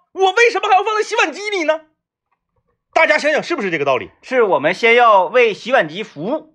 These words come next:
Speaker 1: 对呀。
Speaker 2: 然后为他服务之后呢，再让他为咱们服务。
Speaker 1: 洗碗机，你就是洗碗的。如果我在洗碗机开始工作之前，我要把所有要洗的碗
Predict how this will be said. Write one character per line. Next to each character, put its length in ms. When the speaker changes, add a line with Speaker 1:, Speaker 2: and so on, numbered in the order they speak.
Speaker 1:
对 200
呀。 80
Speaker 2:
然 100
后 80
为 160
他 220
服 200
务 120
之 100
后 180
呢， 140
再 300
让 200
他 220
为 160
咱 160
们 100
服 220
务。 20
Speaker 1:
洗 300
碗 260
机， 520
你 300
就 160
是 160
洗 300
碗 340
的。 280
如 300
果 240
我 280
在 200
洗 460
碗 260
机 460
开 240
始 160
工 180
作 140
之 100
前， 300
我 220
要 120
把 200
所 400
有 160
要 160
洗 160
的 100
碗 200